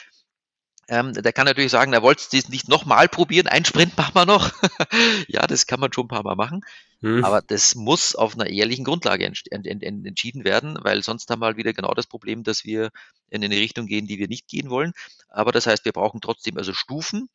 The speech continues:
Speaker 1: Und das ist ja, glaub ich, genau dein Appell an dieser Stelle, den du damit ausdrücken möchtest. Nicht einfach, wenn ich keine A-, Ahnung habe, drauf losarbeiten, weil dafür ist es ja agil. Ja, stimmt. Aber auch agil hat Stufen. Und auch da sollte man sich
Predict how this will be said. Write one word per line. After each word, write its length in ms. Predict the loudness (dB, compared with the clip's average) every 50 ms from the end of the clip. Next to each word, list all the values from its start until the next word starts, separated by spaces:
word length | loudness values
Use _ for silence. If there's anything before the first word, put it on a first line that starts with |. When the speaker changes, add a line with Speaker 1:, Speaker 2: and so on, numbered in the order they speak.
| -20 -20 _ _
Speaker 1:
Und 160 | _ _ -4
das 80 | -4 -2
ist 100 | 0 0
ja, 60 | 0
glaub 160 | 2 2 0
ich, 100 | 0 0
genau 220 | 0 0 2 2 2
dein 180 | 2 0 0
Appell 300 | 0 0 0 0 0 0
an 100 | 0 0
dieser 200 | -2 -2 -4 -2
Stelle, 240 | -2 -2 -2 -2 0
den 120 | 0 -2 -2
du 60 | -2
damit 200 | -4 -4 -2 -2
ausdrücken 380 | -2 -2 -4 -6 -14 -14 -12
möchtest. 420 | -10 -10 -8 -8 -8 -8 -8 -10 -14 -20 -20 -20 _ _
Nicht 320 | 0 2 2 2 2 0 -2
einfach, 360 | 0 0 0 0 -2 -2 -2
wenn 100 | -2 -2
ich 100 | -4 -4
keine 320 | -2 -2 -2 0 -2 -2
A-, 240 | 0 0 0 0 -2 -2
Ahnung 340 | -2 -2 -2 -2 -2 -4 -4
habe, 220 | -4 -4 -2 -4 -4
drauf 200 | -4 -6 -6 -4
losarbeiten, 640 | -6 -4 -2 0 2 2 2 2 0 0 0 0
weil 140 | 0 0 2
dafür 240 | 2 2 2 2 2
ist 180 | 2 4 4 4
es 80 | 4
ja 160 | 4 4 4
agil. 340 | 4 2 0 -2 -6 -6 -6
Ja, 400 | -6 -4 -4 -2 0 0 0 0 -2
stimmt. 500 | 0 2 2 2 2 -2 -6 -6 0 2
Aber 520 | 4 4 6 6 6 6 4 2 0 2 2
auch 180 | 2 4 4
agil 400 | 2 0 0 0 0 0 2 4
hat 140 | 4 2 2
Stufen. 520 | -2 -4 -6 -6 -6 -6 -8 -10 -10 -10 -8
Und 160 | -6 -2 0 0
auch 120 | 0 0
da 220 | 2 4 4 4
sollte 300 | 4 4 2 2 2 0 -2 0
man 120 | -2 0
sich 220 | 0 -2 -4 -6